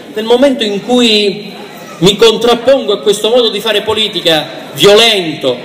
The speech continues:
arrogante, dalle facili promesse, ho difficoltà. Consentitemelo. E allora il mio appello è ai cittadini,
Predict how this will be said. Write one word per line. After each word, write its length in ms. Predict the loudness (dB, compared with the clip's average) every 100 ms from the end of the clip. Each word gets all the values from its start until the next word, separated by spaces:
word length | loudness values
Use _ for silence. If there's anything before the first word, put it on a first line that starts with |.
| -14 -2
arrogante, 1200 | 2 4 4 4 2 0 -2 -4 -2 -2 -2 -8 -16 0
dalle 240 | 4 4
facili 340 | 4 0 0 -2
promesse, 520 | 0 0 0 -2 -2
ho 60 | -2
difficoltà. 880 | -4 -4 0 0 0 -6 -8 -14 -18 -20 -20 -4 2
Consentitemelo. 840 | 2 2 0 0 -2 -4 -8 -12 -14 -16 -16 -4
E 80 | 2
allora 240 | 4 6 6
il 60 |
mio 120 | 4
appello 360 | 0 0 2 2
è 60 | 2
ai 160 | -2
cittadini, 680 | -4 -2 0 0 -2 -6